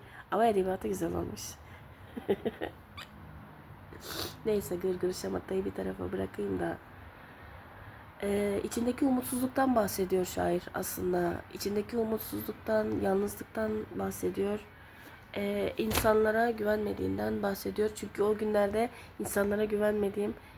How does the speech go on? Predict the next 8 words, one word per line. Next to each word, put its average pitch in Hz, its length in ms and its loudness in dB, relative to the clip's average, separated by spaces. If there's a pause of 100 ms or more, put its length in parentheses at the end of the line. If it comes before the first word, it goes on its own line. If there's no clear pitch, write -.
(160)
ee, 196 200 6
insanların 202 800 2
beni 208 160 4
üzdüğü 208 580 2 (340)
bazı 202 260 4
olaylar 202 360 4
olmuştu. 202 500 2
<laughs> - 60 -8